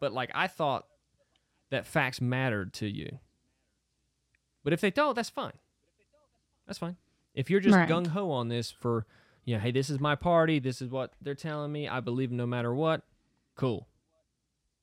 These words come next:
Speaker 1: Well, then let me do my
Speaker 2: Mm-hmm.
Speaker 1: thing too.
Speaker 2: Right. Yeah, I mean, don't get me wrong, I don't like being wrong,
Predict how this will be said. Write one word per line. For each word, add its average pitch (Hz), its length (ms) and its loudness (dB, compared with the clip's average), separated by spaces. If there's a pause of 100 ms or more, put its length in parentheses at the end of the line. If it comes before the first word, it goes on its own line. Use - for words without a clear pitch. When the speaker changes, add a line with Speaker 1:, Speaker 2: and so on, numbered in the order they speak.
(180)
Speaker 1:
Well, 113 100 -4
then 117 140 -4
let 160 200 2
me 190 140 0
do 196 160 2
my 214 160 4
Speaker 2:
Mm-hmm. - 20 2
Speaker 1:
thing 170 260 0
too. 135 280 2 (1500)
Speaker 2:
Right. 185 500 8 (1200)
Yeah, 185 400 4
I 220 100 4
mean, 226 480 6 (380)
don't 339 140 6
get 339 120 8
me 233 100 8
wrong, 220 480 4 (480)
I 302 100 8
don't 311 160 8
like 254 240 8
being 196 280 4
wrong, 175 640 2